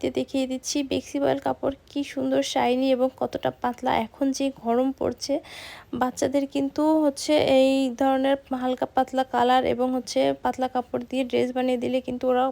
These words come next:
পরে অনেক আরাম পাবে এবং হাতের কাজের ড্রেসের কিন্তু অন্যরকম একটা,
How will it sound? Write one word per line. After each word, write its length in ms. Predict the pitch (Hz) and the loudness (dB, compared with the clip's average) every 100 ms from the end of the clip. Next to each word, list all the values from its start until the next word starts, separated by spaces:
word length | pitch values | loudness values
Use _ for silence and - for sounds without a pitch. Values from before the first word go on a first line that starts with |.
| - - | -2 0
পরে 180 | 254 | 2
অনেক 300 | 269 254 262 | 2 0 -2
আরাম 260 | - 247 254 | -2 0 0
পাবে 260 | 262 247 - | -2 -2 0
এবং 200 | 262 277 - - - - - | 0 -2 -4 -20 -20 -20 -14
হাতের 340 | 240 - 277 | -6 -2 0
কাজের 340 | 294 285 294 277 | 0 0 0 -2
ড্রেসের 360 | - 262 262 269 | -2 -2 -2 -4
কিন্তু 220 | 269 294 | -2 -2
অন্যরকম 640 | - 262 254 262 254 262 | 0 0 2 0 0 -2
একটা, 420 | - 233 - 269 | -2 -4 0 0